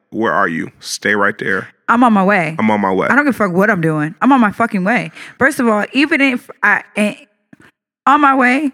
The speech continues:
Speaker 2: to make sure you don't hurt yourself.
Speaker 1: Like, I'm on my way. Like, I, not only am I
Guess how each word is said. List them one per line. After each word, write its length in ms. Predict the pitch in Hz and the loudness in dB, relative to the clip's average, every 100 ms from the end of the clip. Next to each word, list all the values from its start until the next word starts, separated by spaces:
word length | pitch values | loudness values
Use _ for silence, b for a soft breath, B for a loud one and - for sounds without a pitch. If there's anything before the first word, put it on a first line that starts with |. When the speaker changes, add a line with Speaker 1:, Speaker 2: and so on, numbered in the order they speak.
| - | -8
Speaker 2:
to 120 | - 220 | -2 2
make 160 | 220 | 2
sure 320 | - - 240 220 | -2 0 2 4
you 100 | 185 | 2
don't 140 | 175 | 0
hurt 180 | 170 - | -4 -6
yourself. 480 | - - 69 - - - | -10 -8 -8 -10 -20 -6
Speaker 1:
Like, 140 | 98 - | -4 -2
I'm 120 | 117 | -2
on 120 | 117 | 0
my 140 | 117 113 | 0 2
way. 180 | 113 110 | 2 2
Like, 220 | 107 107 | 0 0
I, 120 | 117 - B - | -4 -4 B -4
not 160 | 143 170 | 0 2
only 220 | 180 175 | 2 2
am 100 | |
I 60 | 151 | 2